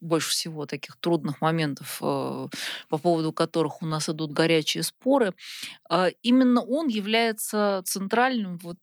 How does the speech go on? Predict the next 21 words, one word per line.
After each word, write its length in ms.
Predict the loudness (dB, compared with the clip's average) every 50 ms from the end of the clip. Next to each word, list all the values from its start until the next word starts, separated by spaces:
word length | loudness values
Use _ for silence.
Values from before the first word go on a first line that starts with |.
| -14
э, 40 | -12
в, 440 | -12 -12 -12 -12 -14 -18 -16 -14 -12
с 80 | -8 -6
точки 280 | -4 -4 -4 -2 -2
зрения 340 | 0 2 4 4 2 2 -2 -6 _
этой 240 | -4 -4 -4 -2 -4
коммеморативной, 960 | -6 -6 -4 -2 -2 -2 -2 0 0 0 0 0 -2 -6 -4 -4 -4 -4 -4
так 140 | -6 -6 -6 -8
сказать, 280 | -6 -2 -2 -2 -2 -4 _
политики. 680 | -2 0 0 0 -2 -4 -8 -10 -10 -12 -14 -14 -16 -16 _ -18 -16 -14 -14 -2 2
Ну, 60 | 2 2
естественно, 440 | 2 2 0 -4 -4 -4 -4 -4
Великая 280 | -2 -2 -2 0 0 0
Отечественная 600 | 0 0 0 -2 -2 -4 -6 -8 -6 -6 -6 -4
война, 540 | -2 -2 0 0 0 0 -2 -2 -4 -6 -8
э, 200 | -10 -12 -14 -14 -16 _ -6
там 240 | -4 -4 -4 -4
занимает, 540 | -4 -4 -4 -4 -4 -4 -4 -6 -6 -10 -12 -12 -14 -14 -12 -12 -14 -14 -10 -6
э, 120 | -4 -2
львиную 480 | 0 0 0 0 0 0 0 -2 -2 0
долю. 400 | 4 4 6 6 6 4 4 2